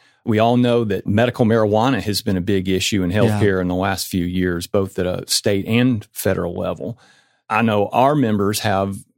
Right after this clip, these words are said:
Speaker 1: various positions on that. I also know that a lot of members will just send articles to their legislator or studies on
Speaker 2: Mm-hmm.
Speaker 1: that issue. Now, they're not espousing a particular issue,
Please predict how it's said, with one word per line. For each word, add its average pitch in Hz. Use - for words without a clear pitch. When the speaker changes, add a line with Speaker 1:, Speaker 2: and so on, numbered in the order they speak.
Speaker 1:
various 117
positions 98
on 85
that. 85
I 104
also 147
know 123
that 113
a 107
lot 110
of 113
members 110
will 120
just 123
send 123
articles 113
to 110
their 107
legislator 110
or 104
studies -
on 107
Speaker 2:
Mm-hmm. 104
Speaker 1:
that 110
issue. 120
Now, 95
they're 101
not 104
espousing 107
a 95
particular 104
issue, 131